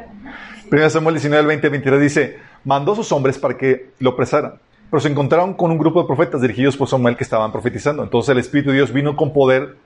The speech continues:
sobre los hombres de Saúl y también ellos cayeron en trance profético." <laughs> ¿Qué imagínate?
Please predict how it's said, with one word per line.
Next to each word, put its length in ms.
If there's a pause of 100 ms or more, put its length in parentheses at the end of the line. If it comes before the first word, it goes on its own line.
(320)
sobre 320
los 140
hombres 200
de 60
Saúl 340 (220)
y 100
también 320
ellos 180
cayeron 280
en 100
trance 240
profético." 460 (840)
<laughs> 1160
¿Qué 140
imagínate? 560